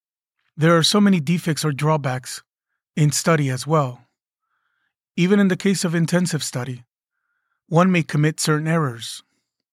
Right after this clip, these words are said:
You may ask, "How will an illiterate person study?" To this I will reply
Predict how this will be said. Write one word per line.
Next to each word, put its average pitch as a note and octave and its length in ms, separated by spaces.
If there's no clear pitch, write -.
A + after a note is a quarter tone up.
You D#3 140
may E3+ 180
ask, D3+ 440
"How D#3+ 200
will G3 200
an E3+ 120
illiterate E3 500
person D#3+ 380
study?" D3 420
To F#3 100
this A3 240
I G3 80
will F3 160
reply D#3 580